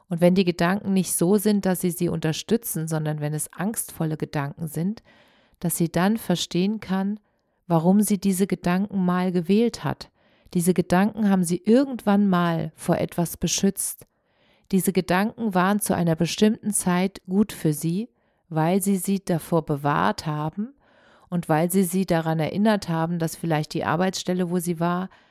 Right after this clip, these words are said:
nicht das ist, was ihre Berufung ist. Und dadurch, dass sie die Arbeit dann aufgeben musste aufgrund der Gedanken,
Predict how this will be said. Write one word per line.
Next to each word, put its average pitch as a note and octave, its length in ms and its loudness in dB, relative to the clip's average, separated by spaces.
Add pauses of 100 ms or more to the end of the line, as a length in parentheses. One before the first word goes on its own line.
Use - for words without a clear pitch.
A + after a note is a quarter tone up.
(120)
nicht - 260 -2
das F3 200 2
ist, - 360 -2
was F3 180 0
ihre F3+ 220 0
Berufung F#3 560 0
ist. - 400 -8 (1120)
Und E3+ 220 -2
dadurch, E3+ 340 2
dass E3+ 180 2
sie F#3 100 0
die E3 180 2
Arbeit E3+ 400 0
dann D3+ 160 -2
aufgeben F#3+ 720 0
musste F3+ 640 0
aufgrund D#3+ 420 -2
der D3+ 120 0
Gedanken, D3 640 -6